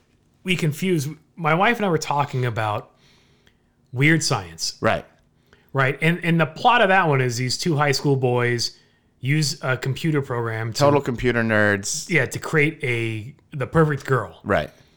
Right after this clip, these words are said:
Speaker 1: And
Speaker 2: And
Speaker 1: that's
Speaker 2: they literally make a woman.
Speaker 1: Right.
Speaker 2: Yeah.
Speaker 1: And with some
Speaker 2: Raquel Welch, right?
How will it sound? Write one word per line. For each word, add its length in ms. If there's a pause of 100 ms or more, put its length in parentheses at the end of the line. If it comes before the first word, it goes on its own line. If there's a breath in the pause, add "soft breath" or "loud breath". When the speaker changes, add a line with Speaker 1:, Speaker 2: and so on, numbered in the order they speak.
(240 soft breath)
Speaker 1:
And 680 (420)
Speaker 2:
And 100
Speaker 1:
that's 260
Speaker 2:
they 40
literally 380
make 320
a 60
woman. 340 (180)
Speaker 1:
Right. 260 (120)
Speaker 2:
Yeah. 120
Speaker 1:
And 360 (520)
with 400
some 200
Speaker 2:
Raquel 300
Welch, 300
right? 180